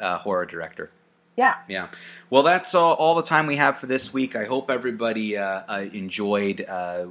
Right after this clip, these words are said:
Speaker 1: streaming along with us for Black Cop, the first film in our movie club. We're, we're off to another film next week. It's The Ravenous next week. That's available on Netflix, so be sure to stream along with us. And if you haven't yet, go sign up for our movie club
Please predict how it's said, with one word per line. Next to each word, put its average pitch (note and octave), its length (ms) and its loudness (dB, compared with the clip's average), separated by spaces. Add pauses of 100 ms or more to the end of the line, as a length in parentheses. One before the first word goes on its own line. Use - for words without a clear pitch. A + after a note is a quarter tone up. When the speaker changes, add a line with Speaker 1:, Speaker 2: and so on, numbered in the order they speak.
(400)
Speaker 1:
streaming A#2 480 -4
along G#2 320 -4
with G2+ 160 -6
us G2 120 -8
for - 120 -14
Black F#2+ 440 -4
Cop, F#2+ 340 0
the - 80 -14
first - 360 -6
film F2+ 260 -12
in E2+ 60 -12
our E2 120 -12
movie C3 260 -4
club. B2+ 340 -2 (300)
We're, F#2 420 -2
we're G2 200 -4
off C3 280 0
to B2+ 140 -4
another A2+ 440 2
film G#2 340 -2
next G#2+ 280 -4
week. G#2+ 160 -6
It's - 140 -10
The D#2+ 140 -14
Ravenous A#2 800 -4 (280)
next A2+ 320 -4
week. A#2 180 -4
That's G2 200 -6
available F#2 460 -4
on E2+ 280 -8
Netflix, D#3+ 520 -2
so F2+ 260 -8
be - 140 -14
sure C#3+ 240 -2
to C#3 80 -4
stream B2 320 -8
along A2 320 -4
with G#2 180 -6
us. G#2+ 260 -6
And G2 100 -14
if E2+ 140 -16
you F2 60 -10
haven't B2 400 -2
yet, G#2+ 260 -4 (160)
go A2 160 -2
sign G#2+ 320 0
up - 180 -4
for F#2 120 -6
our F2+ 60 -6
movie G2+ 280 -6
club G2+ 400 -4